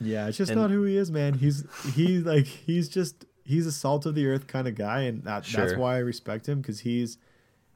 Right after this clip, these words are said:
Speaker 1: he's, like, your average Joe that just works really hard, and that's his, his thing is, "I will work really hard. I will come back.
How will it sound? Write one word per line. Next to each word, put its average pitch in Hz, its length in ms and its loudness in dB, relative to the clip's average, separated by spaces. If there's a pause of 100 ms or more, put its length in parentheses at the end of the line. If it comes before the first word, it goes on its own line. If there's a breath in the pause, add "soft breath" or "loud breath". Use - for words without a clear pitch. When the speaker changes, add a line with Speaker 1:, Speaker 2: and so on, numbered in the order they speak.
(100)
Speaker 1:
he's, 120 240 0
like, 131 160 0
your 139 140 2
average 117 480 0
Joe 113 320 0
that 95 340 -4
just - 240 -6
works 104 320 -4
really 107 200 -2
hard, 104 280 -2
and 95 100 -6
that's 104 200 -2
his, 113 360 -2
his 113 180 -4
thing 110 180 -2
is, 90 120 -6
"I 98 140 -4
will 113 160 2
work 110 240 0
really 117 160 0
hard. 110 240 -2
I 101 140 -4
will 110 140 2
come 110 220 -4
back. 104 360 -2